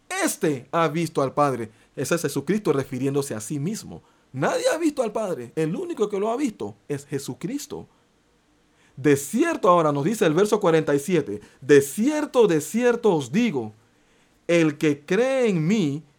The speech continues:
tiene vida eterna". "Yo soy el pan de vida", sigue diciendo el Señor, aún hasta el día de hoy. "Yo soy el pan de vida". Lo fue para ellos en ese tiempo,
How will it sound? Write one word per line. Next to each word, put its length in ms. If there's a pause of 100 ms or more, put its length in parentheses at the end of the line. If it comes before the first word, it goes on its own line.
(160)
tiene 400
vida 480
eterna". 540 (960)
"Yo 320
soy 460
el 180
pan 300
de 140
vida", 340
sigue 300
diciendo 420
el 80
Señor, 460
aún 240
hasta 180
el 80
día 220
de 120
hoy. 320 (140)
"Yo 320
soy 460
el 160
pan 300
de 140
vida". 400 (140)
Lo 200
fue 280
para 340
ellos 340
en 120
ese 220
tiempo, 520